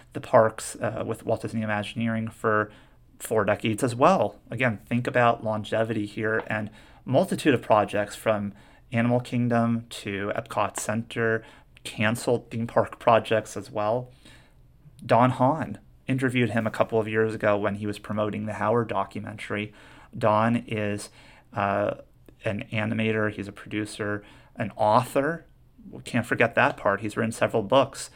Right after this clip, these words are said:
Um, but his impact has been so profound, from telling Howard Ashman's story via that amazing documentary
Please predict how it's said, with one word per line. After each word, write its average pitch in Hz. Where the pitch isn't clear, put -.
Um, 117
but 120
his 131
impact 143
has 117
been 117
so 180
profound, 104
from 110
telling 123
Howard 120
Ashman's 127
story 135
via 120
that 107
amazing 113
documentary 117